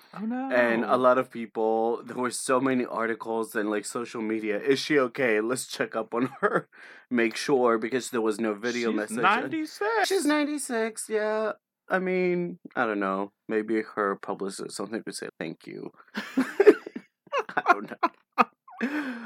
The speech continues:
Speaker 2: Speaking of, about the Tonys, Michael R. Jackson, RuPaul Charles,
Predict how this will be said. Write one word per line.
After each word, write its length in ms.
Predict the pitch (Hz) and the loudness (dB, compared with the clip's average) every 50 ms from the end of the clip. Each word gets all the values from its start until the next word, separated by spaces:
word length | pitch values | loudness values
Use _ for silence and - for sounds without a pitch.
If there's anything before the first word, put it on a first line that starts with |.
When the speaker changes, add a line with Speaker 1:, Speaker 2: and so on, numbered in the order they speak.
| 220 - 330 330 320 302 - | -8 -6 -6 -6 -4 -4 -6
Speaker 2:
Speaking 460 | - - - 190 185 170 175 175 170 | -6 -2 2 4 4 4 6 6 6
of, 220 | 160 151 135 117 - - | 6 6 6 4 4 2
about 260 | 127 127 131 127 123 123 | 0 2 4 4 4 2
the 80 | 123 | -2
Tonys, 720 | 127 - 160 151 147 147 147 147 147 147 147 147 143 - - | -6 -4 0 0 2 4 4 4 6 6 4 4 2 0 -2
Michael 420 | - 120 123 120 120 - 131 127 90 | -2 0 0 0 0 -2 -2 -2 0
R. 160 | 98 104 104 | 0 0 -2
Jackson, 800 | 104 - 143 131 127 127 127 - - - 123 117 117 117 117 110 - - - - - - _ _ - | -2 -2 -2 0 0 0 -2 -4 -6 -2 -2 0 0 0 -2 -4 -8 -12 -20 -20 -20 -20 _ _ -12
RuPaul 680 | 95 98 98 104 131 165 208 196 - 214 208 208 208 | -12 -10 -6 0 2 4 4 4 4 2 2 4 2
Charles, 800 | - - 170 175 175 156 135 123 120 113 110 113 113 107 - - | 2 2 4 4 6 8 8 8 8 6 4 2 0 -4 -6 -10